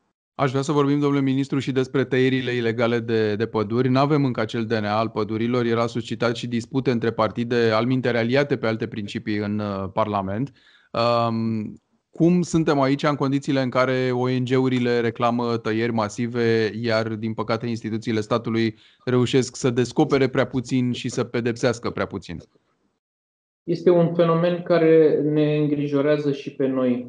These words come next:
Speaker 2: la minister, uh, profund. Este prioritatea zero a Ministerului Mediului, Apelor și Pădurilor astăzi combaterea tăierilor, uh, ilegale de păduri. Aș vrea să anunț că, în sfârșit, avem sumalul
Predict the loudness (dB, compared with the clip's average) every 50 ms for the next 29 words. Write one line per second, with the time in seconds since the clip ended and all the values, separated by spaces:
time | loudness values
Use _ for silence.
0 | -14 _ -4 -2 0 0 2 2 0 0 -2 -4 _ 2 2 2 2 0 0 0
1 | -2 -2 -4 -6 -8 -8 -8 -10 -4 -2 0 0 -2 -2 -8 -14 _ -4 -4 -4
2 | -2 -2 -6 -4 -2 0 0 2 2 2 0 0 -2 0 0 -2 -2 0 0 2
3 | 2 2 2 2 -2 -4 -8 -14 _ _ _ _ _ _ _ _ -6 -2 0 2
4 | 2 2 0 0 -2 -2 -4 -6 -4 -4 -2 -2 -2 -2 -4 -2 -2 -4 -4 -4
5 | -2 -2 0 2 2 0 0 -2 -2 -2 0 -2 -2 -8 -8 -4 -4 -2 -2 -2
6 | -4 -2 0 0 2 2 0 -2 -2 -6 -6 -4 -4 -4 -4 -8 -16 -20 -20 _
7 | _ -20 -14 _ 0 4 4 4 4 2 2 2 0 0 0 0 -2 0 0 0
8 | 2 2 0 0 0 -2 0 0 0 0 -2 -16 -20 _ _ -6 -2 0 2 2
9 | 2 2 0 0 -2 -2 -2 0 0 0 0 0 0 -2 -4 0 0 0 0 0
10 | -2 -2 -4 -4 -6 -14 _ _ _ _ _ _ _ -2 0 0 0 0 0 0
11 | 0 0 2 2 2 4 2 2 0 0 -2 -6 -10 -16 -20 _ _ _ 2 4
12 | 4 4 4 2 -2 -2 -4 -4 -4 -4 -6 -6 -6 -6 -6 -12 -18 _ _ -4
13 | -4 0 0 0 0 0 -2 -4 -8 _ _ _ _ _ _ _ _ _ _ _
14 | _ -2 0 2 4 4 4 4 2 2 0 -2 -4 -8